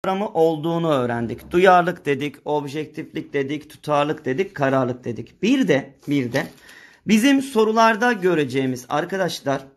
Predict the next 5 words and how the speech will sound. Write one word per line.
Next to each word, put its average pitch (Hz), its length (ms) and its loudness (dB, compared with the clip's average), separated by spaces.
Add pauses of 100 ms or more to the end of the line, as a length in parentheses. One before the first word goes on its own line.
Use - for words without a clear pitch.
(480)
güvenirliği 240 840 2
etkileyen 208 1000 0 (120)
etmenler 156 800 -2
var. 117 200 -6 (100)
Güvenirliği 180 560 0